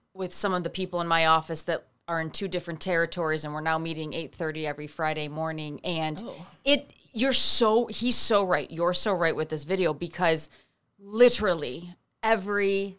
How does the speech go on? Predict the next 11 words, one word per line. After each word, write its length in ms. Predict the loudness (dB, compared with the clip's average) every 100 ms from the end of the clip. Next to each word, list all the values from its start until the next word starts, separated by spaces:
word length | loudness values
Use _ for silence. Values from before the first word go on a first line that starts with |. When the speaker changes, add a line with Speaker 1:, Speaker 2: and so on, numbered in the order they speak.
| -12
Speaker 1:
time 340 | 0 2 4
someone 440 | 4 2 2 0 0
new 140 | -2
talks, 460 | -4 2 4 4 2
it's 140 | -4
like, 120 | -4 2
"Nope, 400 | 6 6 4 -2 _
so-and-so 400 | -4 2 2 2 -2
you 100 | 2
gotta 160 | 2
mute. 380 | 2 0 0 -2